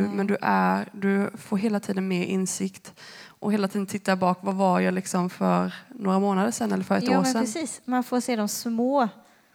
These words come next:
Speaker 1: eh, v-, victories, vad heter det på svenska? Segrarna.
Speaker 2: Ja.
Speaker 1: De små grejerna som dyker upp.
Speaker 2: Exakt.
Speaker 1: Och vänta. Men det är också det som kanske är det svåraste. Idag sitter vi i ett samhälle, du tar upp mobilen,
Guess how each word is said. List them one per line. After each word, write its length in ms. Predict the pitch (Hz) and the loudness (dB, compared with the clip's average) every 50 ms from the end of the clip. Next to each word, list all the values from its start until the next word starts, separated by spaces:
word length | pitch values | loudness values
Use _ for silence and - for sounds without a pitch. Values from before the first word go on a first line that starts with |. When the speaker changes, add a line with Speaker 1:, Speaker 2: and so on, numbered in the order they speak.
| - - - - - | -20 -20 -16 -12 -12
Speaker 1:
eh, 800 | - 208 - - - - - - - - - - - - 208 190 | -10 -10 -10 -10 -10 -12 -14 -14 -16 -16 -16 -16 -10 -8 -8 -8
v-, 200 | 202 220 208 - - 208 | -6 -8 -10 -10 -10 -8
victories, 600 | 208 208 190 - - - 208 202 220 226 214 - | -6 -6 -8 -8 -8 -6 -4 -2 -2 -2 -4 -4
vad 100 | 214 208 | -4 -4
heter 160 | 196 190 185 | -4 -4 -4
det 80 | 185 190 | -4 -4
på 60 | 190 | -4
svenska? 540 | 190 - - - 202 202 - - - 190 196 - _ _ _ _ _ _ _ | -6 -8 -10 -10 -10 -10 -10 -10 -12 -12 -12 -12 _ _ _ _ _ _ _
Segrarna. 540 | - - - 226 208 180 185 180 190 226 220 - - | -14 -8 -6 -6 -4 -4 -6 -6 -6 -8 -8 -6 -2
Speaker 2:
Ja. 280 | 214 214 208 196 196 190 - - - - _ _ _ _ | 2 2 2 2 2 -2 -6 -10 -20 -20 _ _ _ _
Speaker 1:
De 180 | - 226 214 208 | -6 -4 -4 -4
små 320 | 208 - - 220 196 196 202 | -4 -4 -4 -4 -2 -2 -2
grejerna 380 | 214 226 214 190 185 170 170 | -2 -2 -2 -4 -4 -6 -8
som 260 | 185 - 190 185 180 180 | -8 -8 -10 -12 -8 -8
dyker 300 | 185 185 - - 190 208 | -8 -8 -8 -6 -8 -8
upp. 200 | - - - - - - | -8 -10 -16 -18 -8 -6
Speaker 2:
Exakt. 580 | 220 202 196 - 214 214 - - - - - - _ _ _ - - - | -6 -6 -4 -6 -8 -10 -10 -12 -18 -20 -20 -20 _ _ _ -20 -16 -12
Speaker 1:
Och 100 | 214 196 | -6 -4
vänta. 440 | 202 208 208 196 - - 190 208 208 | -4 -4 -4 -6 -8 -6 -6 -6 -2
Men 140 | - 214 220 | -2 0 4
det 60 | 220 226 | 4 4
är 40 | |
också 200 | 220 220 - - | 4 4 2 0
det 160 | 254 262 220 202 | 2 2 2 2
som 160 | - 196 190 | 0 -2 -2
kanske 220 | 202 196 190 202 | -2 -2 -2 -2
är 40 | 185 | -2
det 60 | 190 | -2
svåraste. 340 | 190 - 202 175 185 190 - | -4 -2 -2 -2 -2 -2 -4
Idag 300 | - 196 202 208 220 226 | -2 2 4 4 4 4
sitter 200 | 220 254 226 - 190 | 4 0 -2 0 -2
vi 0 | |
i 40 | 180 | -2
ett 80 | 180 - | -2 -2
samhälle, 420 | - 190 190 185 175 175 175 196 | -2 -2 -2 0 0 0 2 2
du 100 | 190 196 | 0 2
tar 140 | 190 - 214 | 2 4 2
upp 160 | 190 196 - | 2 2 2
mobilen, 520 | 190 185 175 180 165 170 165 180 190 208 | -2 0 2 2 2 2 2 2 0 0